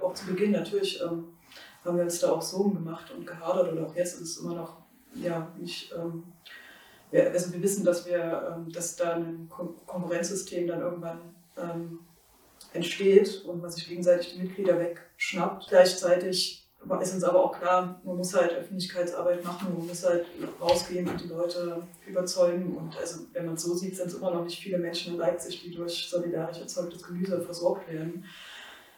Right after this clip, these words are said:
Ähm, und da ist noch viel mehr Potenzial da, dass mehr Leute sich so ernähren. Ja, und also ich finde, eigentlich habe ich ein gutes Gefühl. Jetzt grad wieder,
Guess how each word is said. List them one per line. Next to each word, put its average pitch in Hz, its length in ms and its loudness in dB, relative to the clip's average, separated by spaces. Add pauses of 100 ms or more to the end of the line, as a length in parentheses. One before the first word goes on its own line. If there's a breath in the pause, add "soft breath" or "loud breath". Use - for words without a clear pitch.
(180 loud breath)
Ähm, 170 560 2
und - 120 -8
da - 60 0
ist - 180 -2
noch 180 80 -8
viel 180 160 -8
mehr 170 100 -6
Potenzial 165 600 4
da, 165 160 0
dass 165 220 -6
mehr 170 200 -8
Leute 170 180 -8
sich - 220 -10
so - 80 -10
ernähren. 180 640 -2
Ja, 180 280 4
und 175 260 -2
also 196 140 6
ich - 100 0
finde, 226 240 4
eigentlich 196 240 8
habe 196 100 -4
ich 185 160 -4
ein - 320 -6 (420)
gutes 175 220 -2
Gefühl. 170 580 -2
Jetzt - 200 -6
grad 175 260 -4
wieder, 175 300 -2